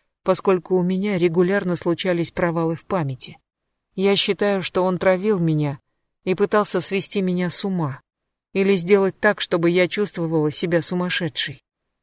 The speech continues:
Тогда мое опьянение или передозировка казались бы нормальным явлением —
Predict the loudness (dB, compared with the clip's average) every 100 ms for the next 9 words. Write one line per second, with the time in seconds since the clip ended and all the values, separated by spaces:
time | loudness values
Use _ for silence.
0 | 0 2 4 2 2 2 4 4 4 2
1 | 2 2 2 2 2 2 4 4 6 4
2 | 4 4 4 2 -2 -2 2 2 2 0
3 | 0 2 2 2 2 0 2 0 2 0
4 | 2 0 0